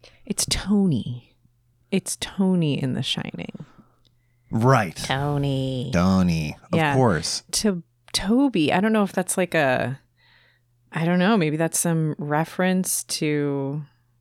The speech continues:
Speaker 1: something we don't know about. It's gotta be.
Speaker 2: I kinda hope so, 'cause otherwise then it's either way. It's too,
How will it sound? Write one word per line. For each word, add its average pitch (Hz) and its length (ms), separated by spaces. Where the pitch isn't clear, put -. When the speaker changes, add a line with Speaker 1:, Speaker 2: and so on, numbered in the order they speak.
Speaker 1:
something 175 360
we 190 80
don't 180 140
know 180 180
about. - 360
It's 185 180
gotta 175 240
be. - 380
Speaker 2:
I 175 120
kinda 185 260
hope 113 300
so, 90 240
'cause 135 160
otherwise 127 400
then 104 120
it's 101 140
either 151 180
way. 101 200
It's 80 260
too, 170 500